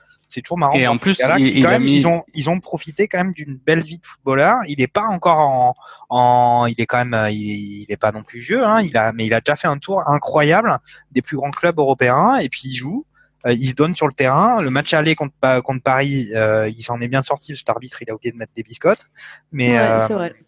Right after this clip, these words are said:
Speaker 1: mais, euh, il est, il a vraiment été là, il a secoué le P S G. Enfin voilà, moi je trouve que c'est, j'aime bien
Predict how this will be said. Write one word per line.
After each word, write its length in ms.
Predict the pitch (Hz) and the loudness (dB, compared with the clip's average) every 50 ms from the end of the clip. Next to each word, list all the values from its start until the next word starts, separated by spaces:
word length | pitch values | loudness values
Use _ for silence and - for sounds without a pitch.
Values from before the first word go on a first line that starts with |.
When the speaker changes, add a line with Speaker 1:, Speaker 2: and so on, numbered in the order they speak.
| _ _ _ _ | _ _ _ _
Speaker 1:
mais, 340 | 127 127 139 147 170 202 226 202 | -10 -4 0 0 2 2 2 2
euh, 180 | 156 135 127 | 2 2 2
il 200 | 123 123 123 120 | 0 0 0 0
est, 120 | 117 113 107 | -2 -2 0
il 100 | 120 117 | -2 -2
a 60 | 110 | 0
vraiment 280 | 113 131 139 160 180 | 0 0 0 2 2
été 220 | 170 143 - 127 117 | 0 0 0 0 2
là, 260 | 123 143 180 220 247 208 | 2 4 4 4 2 0
il 180 | 143 131 120 117 | -2 -2 0 0
a 80 | 113 | 0
secoué 360 | 104 - - 139 - - 160 165 | 0 -2 -6 -12 -10 -8 -8 -6
le 40 | - | 0
P 100 | - 131 | 0 0
S 140 | 123 117 113 | 0 0 -2
G. 200 | 123 151 220 285 _ _ - - - _ _ _ _ | -2 -4 -4 -6 _ _ -20 -20 -20 _ _ _ _
Enfin 140 | - 110 104 | -14 -12 -10
voilà, 160 | 104 107 135 | -8 -6 -6
moi 80 | 160 165 | -6 -8
je 60 | - | -12
trouve 140 | - _ _ | -18 _ _
que 60 | - - 104 | -20 -20 -16
c'est, 260 | 101 101 98 101 98 98 98 98 98 - - - | -16 -14 -14 -14 -14 -14 -16 -18 -20 -20 -18 -16
j'aime 120 | - 110 107 - | -16 -16 -14 -12
bien 140 | - 101 | -12 -10